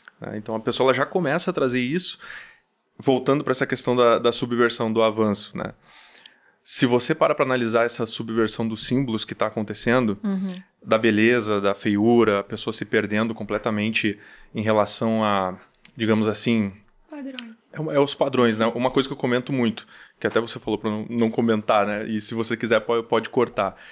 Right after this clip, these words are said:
Speaker 1: Mas, assim,
Speaker 2: <laughs> Adoro.
Speaker 1: da, da Anitta, da Luísa Sonza e de tudo que tem acontecido, o, os jovens hoje, eles estão perdendo o senso de normalidade, né? Justamente, aquilo se avançou tanto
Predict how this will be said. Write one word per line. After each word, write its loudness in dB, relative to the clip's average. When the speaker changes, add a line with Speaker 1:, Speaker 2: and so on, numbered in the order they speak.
Speaker 1:
Mas, 4
assim, 6
Speaker 2:
<laughs> 2
Adoro. -2
Speaker 1:
da, 4
da 2
Anitta, 4
da 4
Luísa 2
Sonza 2
e -2
de -6
tudo -2
que -12
tem 2
acontecido, 2
o, 2
os 4
jovens 2
hoje, 2
eles 0
estão 0
perdendo 0
o -4
senso -2
de -2
normalidade, 0
né? -8
Justamente, 0
aquilo -2
se 0
avançou 2
tanto 2